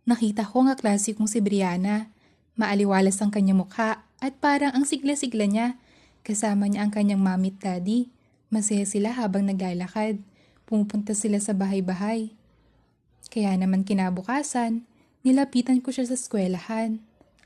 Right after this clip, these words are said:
At tinanong ko siya kung bakit nila ginagawa iyon. Hanga ako sa sagot ni Brianna. At higit sa lahat, hanga ako sa kasipagan ng buong pamilya niya.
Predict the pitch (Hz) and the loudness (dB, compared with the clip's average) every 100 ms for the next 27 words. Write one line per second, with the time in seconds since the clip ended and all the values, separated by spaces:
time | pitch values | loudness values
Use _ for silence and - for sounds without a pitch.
0 | - 240 233 240 - 330 392 415 339 208 | -4 -2 -2 -6 -4 -2 -2 -4 -4 -2
1 | 247 254 247 202 196 208 208 202 190 185 | -2 2 4 4 0 -2 0 0 0 0
2 | 175 170 170 185 170 185 185 185 _ _ | 0 -2 -2 -4 -6 -4 -6 -8 _ _
3 | _ _ _ - 233 208 202 190 285 277 | _ _ _ -2 2 2 2 -2 -2 0
4 | 247 202 202 185 185 175 165 175 202 202 | 0 0 0 0 0 -2 -2 -4 -4 -6
5 | - _ _ _ - 208 208 190 190 202 | -12 _ _ _ -2 -2 0 0 0 0
6 | 233 285 214 202 - _ - 311 311 254 | -2 -2 -2 -4 -10 _ -4 0 0 0
7 | 254 302 294 262 247 247 208 190 190 196 | 0 -2 -2 -4 -4 -2 0 0 2 2
8 | 190 190 185 185 180 170 165 170 190 | 0 -2 -2 -2 -2 -2 -2 -2 -2